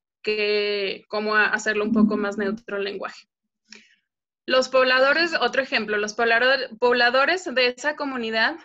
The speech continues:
viven constantes violaciones a sus derechos humanos. Cuando hablamos de pobladores,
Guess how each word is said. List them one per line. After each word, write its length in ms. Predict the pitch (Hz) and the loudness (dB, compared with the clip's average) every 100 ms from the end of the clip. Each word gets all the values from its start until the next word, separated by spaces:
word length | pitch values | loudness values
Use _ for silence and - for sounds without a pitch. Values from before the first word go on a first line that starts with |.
| _ _ | _ _
viven 380 | 220 247 240 254 | -8 -4 -2 -2
constantes 500 | 269 254 233 220 240 | -6 -4 -4 -2 -2
violaciones 540 | 247 214 208 208 214 | -2 -2 -4 -6 -6
a 60 | 226 | -8
sus 180 | 220 202 | -10 -8
derechos 440 | 190 185 - - | -6 -8 -12 -14
humanos. 480 | 202 202 190 - _ _ _ _ | -12 -12 -16 -20 _ _ _ _
Cuando 240 | 233 226 | -4 0
hablamos 400 | 233 240 254 294 | 0 2 0 -4
de 100 | 320 | -6
pobladores, 1000 | 294 262 247 233 214 226 233 247 262 - | -2 -2 -2 0 0 2 2 2 -2 -8